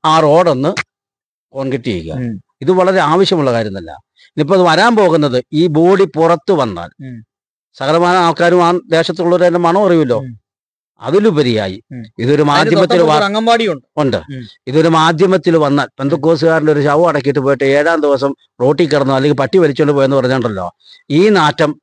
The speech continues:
Speaker 1: ലോകം മുഴുവനും എത്തും.
Speaker 2: ഉം.
Speaker 1: ബോഡിയുടെ നാറ്റം
Speaker 2: ഉം.
Speaker 1: ആ പരിസരത്ത് എത്തുള്ളൂ.
Speaker 2: ഉം.
Speaker 1: പക്ഷെ ഇപ്പൊ ഈ പറഞ്ഞ സംഭവത്തിൽ ഒരു നാറ്റമുണ്ട്.
Speaker 2: ഉം.
Speaker 1: ആ നാറ്റം സകലരും അനുഭവിക്കണം,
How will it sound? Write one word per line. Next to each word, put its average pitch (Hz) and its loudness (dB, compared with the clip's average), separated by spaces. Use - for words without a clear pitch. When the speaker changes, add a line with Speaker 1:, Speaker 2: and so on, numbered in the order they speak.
Speaker 1:
ലോകം 147 2
മുഴുവനും 120 0
എത്തും. - -16
Speaker 2:
ഉം. 117 -16
Speaker 1:
ബോഡിയുടെ 208 4
നാറ്റം 160 0
Speaker 2:
ഉം. 123 -12
Speaker 1:
ആ 139 -2
പരിസരത്ത് 151 0
എത്തുള്ളൂ. 87 -8
Speaker 2:
ഉം. 117 -14
Speaker 1:
പക്ഷെ 139 -2
ഇപ്പൊ 208 0
ഈ 160 -4
പറഞ്ഞ 180 2
സംഭവത്തിൽ 175 2
ഒരു 165 2
നാറ്റമുണ്ട്. - -4
Speaker 2:
ഉം. 123 -16
Speaker 1:
ആ 156 2
നാറ്റം 165 0
സകലരും 196 2
അനുഭവിക്കണം, 156 0